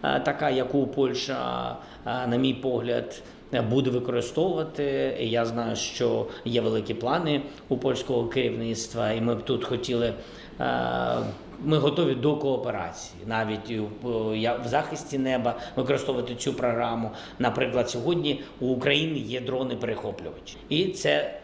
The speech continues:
ноу-хау. Але повірте мені, через три місяці все це буде у Росії. Так йшла ця війна.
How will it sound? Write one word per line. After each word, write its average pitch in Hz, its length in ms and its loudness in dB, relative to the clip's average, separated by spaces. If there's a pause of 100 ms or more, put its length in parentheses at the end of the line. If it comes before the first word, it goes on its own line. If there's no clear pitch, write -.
ноу-хау. 101 520 -2 (360)
Але 135 240 4
повірте 156 460 0
мені, 98 280 -4
через 117 320 -2
три 156 200 0
місяці 143 560 -2
все - 280 -4
це 135 140 -2
буде 117 220 2
у 107 120 0
Росії. 92 360 -6 (380)
Так 202 180 2
йшла 143 360 0
ця 120 280 -2
війна. 101 260 -6